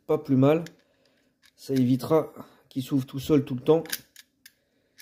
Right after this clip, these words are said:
Et là je vois en l'utilisant que plus je l'utilise, plus c'est simple.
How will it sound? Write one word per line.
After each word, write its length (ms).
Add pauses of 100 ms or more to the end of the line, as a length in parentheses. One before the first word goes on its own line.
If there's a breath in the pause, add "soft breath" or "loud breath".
(460)
Et 80
là 160
je 80
vois 140
en 80
l'utilisant 600
que 200
plus 320
je 80
l'utilise, 600 (140)
plus 160
c'est 140
simple. 420